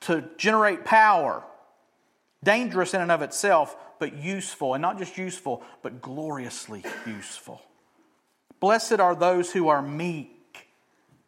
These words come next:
who have the very power of God in them, but don't elevate themselves over, over others. You know, ugh, have you ever heard these people that say, "Well, you better venerate the man of God because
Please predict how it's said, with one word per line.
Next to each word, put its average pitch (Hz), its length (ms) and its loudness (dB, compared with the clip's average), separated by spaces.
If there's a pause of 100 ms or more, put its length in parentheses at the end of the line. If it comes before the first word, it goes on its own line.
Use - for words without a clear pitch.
(120)
who 175 100 -6
have 170 140 -2
the 147 80 -8
very 170 240 0
power 185 480 0
of 120 160 -8
God 165 260 2
in 143 120 -8
them, 135 180 -6
but 131 100 -8
don't 151 240 -4
elevate 165 400 0
themselves 143 460 -6
over, 139 380 -4
over 139 200 -2
others. 139 440 -6 (340)
You 214 100 -4
know, 233 180 2
ugh, 175 360 -2 (200)
have 180 100 -2
you 233 80 4
ever 233 120 2
heard 208 160 0
these 190 160 -8
people 180 340 -4
that 123 60 -10
say, 143 480 -2 (200)
"Well, 165 120 0
you 170 120 -6
better 180 200 0
venerate 190 380 -2
the 175 80 -8
man 165 200 -2
of 139 100 -8
God 156 380 0
because 127 680 -2